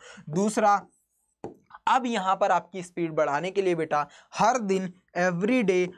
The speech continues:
हर चैप्टर से लेकर के कम से कम अब आपको फिफ्टी क्वेश्चंस लगाने हैं बेटा। यानी फिफ्टी क्वेश्चंस अगर लगाओगे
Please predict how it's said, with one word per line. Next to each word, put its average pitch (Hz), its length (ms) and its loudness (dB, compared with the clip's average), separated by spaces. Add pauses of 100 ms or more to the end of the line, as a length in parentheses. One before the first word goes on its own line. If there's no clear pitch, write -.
(140)
हर 240 240 0
चैप्टर 214 480 -4
से 196 160 -4
लेकर 170 440 -2
के 170 260 -2 (280)
कम 262 220 0
से 233 160 0
कम 208 220 -2
अब 170 180 0
आपको 170 340 0
फिफ्टी 208 520 -4
क्वेश्चंस 180 520 -6
लगाने 147 420 -4
हैं 143 160 -8
बेटा। 131 280 -4 (300)
यानी 170 320 0
फिफ्टी 220 520 -6
क्वेश्चंस 175 460 -6
अगर 156 220 -6
लगाओगे 190 680 2